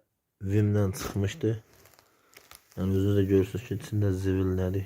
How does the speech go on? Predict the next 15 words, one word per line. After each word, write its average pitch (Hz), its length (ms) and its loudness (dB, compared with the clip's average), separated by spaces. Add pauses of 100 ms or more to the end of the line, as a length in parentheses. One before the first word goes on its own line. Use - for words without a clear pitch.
yoxdur. - 320 -10 (1160)
Yəni 101 240 2 (260)
super 104 480 -2
də 104 220 4
təmiz 95 320 -4 (680)
toxumdur. 90 520 -4 (1300)
Yəni 95 200 -2 (600)
Allah 104 360 2
alana 101 320 2
da 104 80 2
xeyir 113 320 2
versin, 110 480 2 (540)
satana 104 400 4
da. 117 120 8 (3750)
Yəni 98 300 0